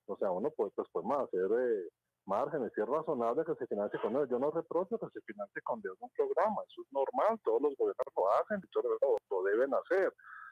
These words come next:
Pero reconozcamos que cuando decimos que tengo un programa que voy a financiar con deuda, pues estoy hablando de que, bueno, ya estoy reconociendo que hay un nivel de, de incertidumbre y de que es algo tentativo.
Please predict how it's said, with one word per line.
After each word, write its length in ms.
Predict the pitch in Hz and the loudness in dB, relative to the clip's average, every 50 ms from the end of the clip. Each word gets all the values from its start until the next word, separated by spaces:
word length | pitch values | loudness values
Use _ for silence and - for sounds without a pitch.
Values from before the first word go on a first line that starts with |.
| - - - - - - - _ _ _ - | -18 -20 -18 -18 -18 -18 -18 _ _ _ -2
Pero 200 | 139 127 127 120 | 0 0 2 2
reconozcamos 720 | 110 113 - - 123 113 110 104 - - 113 104 120 151 | 2 0 0 0 0 0 0 0 0 0 2 2 2 2
que 120 | 185 202 - | 0 0 0
cuando 320 | - 147 131 - 120 117 | 0 -2 0 2 2 2
decimos 400 | 113 104 - 123 127 139 165 - | 2 2 0 -2 -2 -2 -2 -2
que 100 | - 151 | -2 -2
tengo 180 | - 131 120 135 | -2 -2 -2 -2
un 120 | 143 - | -2 -2
programa 480 | - 160 156 165 165 151 131 117 101 - | 0 0 2 2 2 2 2 0 -2 0
que 80 | 117 123 | 0 0
voy 60 | 131 | 2
a 20 | |
financiar 400 | 156 160 143 127 104 117 110 104 | 2 2 0 0 0 0 0 0
con 180 | - 143 151 156 | 0 -2 0 2
deuda, 460 | 165 151 127 110 104 120 147 170 - _ _ _ _ _ _ _ _ _ _ _ - | 2 2 2 2 2 0 0 -2 -4 _ _ _ _ _ _ _ _ _ _ _ 0
pues 180 | 143 131 110 113 | 0 0 0 -2
estoy 340 | 107 _ - 110 104 117 | -6 _ 0 2 4 4
hablando 440 | 139 175 180 175 160 147 143 147 185 | 4 4 2 2 2 2 2 2 2
de 140 | 208 202 180 - - | 2 2 0 0 -2
que, 120 | 127 113 | -2 -2
bueno, 280 | 110 170 214 226 202 110 101 | 0 0 0 0 -2 -2 0
ya 380 | 110 107 123 151 185 208 220 220 | 2 2 4 4 4 4 2 2
estoy 280 | 196 - - 202 202 185 | 0 0 0 2 2 2
reconociendo 580 | 208 208 - 208 175 151 127 143 143 160 170 | 2 0 0 0 0 0 0 0 0 0 0
que 80 | - 180 | 2 2
hay 80 | 175 170 | 2 2
un 140 | 170 165 | 2 2
nivel 340 | 175 165 165 160 156 156 151 | 2 2 4 2 2 0 0
de, 480 | 160 165 170 165 160 147 135 123 113 110 _ - - - - - - _ _ _ _ _ _ _ - | 0 0 2 4 4 4 2 2 0 -2 _ -10 -14 -12 -12 -14 -18 _ _ _ _ _ _ _ -2
de 100 | 123 123 | 0 0
incertidumbre 1120 | 120 117 - 139 156 - - - 120 110 117 127 147 170 196 196 180 190 190 190 185 185 165 | 0 0 0 0 -2 -2 -2 -2 0 2 2 2 2 2 2 0 0 2 2 2 4 2 2
y 40 | 143 | 2
de 240 | 127 120 117 113 104 - | 2 2 0 0 0 -2
que 100 | 113 104 | -2 0
es 60 | 98 | 2
algo 240 | 123 123 127 139 139 | 2 2 0 0 -2
tentativo. 680 | - 123 110 - - - - - 190 180 139 - - | -2 -2 -2 -2 -2 -2 0 0 0 2 2 0 -4